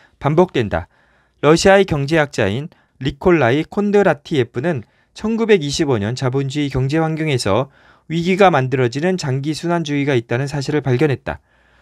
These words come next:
그리고 그 주기는 사십팔 년에서 육십 년마다 반복된다고 결론을 내렸다. 또한 금세기 가장 대표적인 경제학자 중의 한 명인 슌페터 역시 자본주의 경제는 물결처럼 상승과 하강을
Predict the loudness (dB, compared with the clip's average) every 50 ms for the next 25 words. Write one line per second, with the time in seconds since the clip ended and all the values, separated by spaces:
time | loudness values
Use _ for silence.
0 | _ _ -4 -2 0 2 4 4 4 4 4 2 0 0 0 -2 -2 -2 -2 -2
1 | 0 -2 -4 -4 -6 -10 _ _ _ _ _ -2 -2 0 0 -2 -2 0 2 2
2 | 2 2 2 2 2 2 4 2 2 2 0 -2 -4 -2 -2 0 -2 0 0 0
3 | 0 2 2 0 0 -2 _ -4 -4 -2 -2 -2 -2 -2 -2 0 0 0 0 0
4 | 0 0 0 2 2 2 0 2 2 4 4 2 2 0 -4 -10 -10 -10 _ _
5 | _ _ _ _ _ _ 4 4 4 4 4 0 -2 -2 0 2 2 4 4 4
6 | 2 2 2 -2 -2 -2 -2 -2 -4 -6 -4 -4 -2 0 0 0 0 -2 -4 -6
7 | _ _ _ _ -4 -4 -2 2 2 2 2 2 2 0 2 2 0 -2 0 0
8 | 0 2 2 2 0 0 0 -2 -4 -4 -8 _ _ _ _ -12 -6 -2 0 2
9 | 4 2 4 4 4 4 4 4 2 -2 -2 -2 -2 -4 _ _ _ _ -8 -2
10 | 0 2 4 4 4 4 2 2 2 4 2 0 0 2 2 2 2 2 -2 -4
11 | -8 _ _ _ _ -4 -2 0 2 4 4 4 4 4 2 0 2 0 0 -2
12 | -2 -2 -2 -2 0 0 0 2 4 4 4 4 4 4 2 2 2 2 0 0